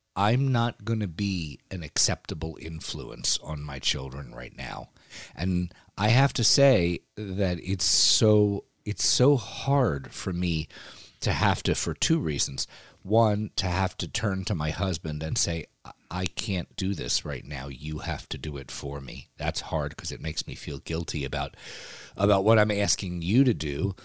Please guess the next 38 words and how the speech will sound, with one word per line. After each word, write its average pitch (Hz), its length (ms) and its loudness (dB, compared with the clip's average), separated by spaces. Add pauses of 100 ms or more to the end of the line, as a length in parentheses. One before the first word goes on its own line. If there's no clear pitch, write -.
(180)
And 139 120 2
it 147 80 4
also 147 360 6
makes 139 280 0
me 139 120 0
feel 143 200 6
guilty 139 400 2
because, 131 440 4 (460)
you 127 160 2
know, 120 120 4
my 117 140 4
children 143 380 4
see 104 280 2
me 98 360 -2
and 101 240 -2
they 98 120 2
see 113 160 4
me, 107 160 0
like, 87 260 -2
slide 95 420 2
away 90 360 0
into 85 260 -4
another 85 320 -2
room 82 220 -8
of 80 160 -8
the 76 100 -4
house 90 400 0
and 78 140 -6
disappear 95 680 0 (800)
because 110 340 6 (760)
I'm 107 160 0
not 110 300 2
presentable. - 840 -2
I'm 95 180 0
not 101 380 -2
going 95 480 2
to - 140 -2
be 87 600 0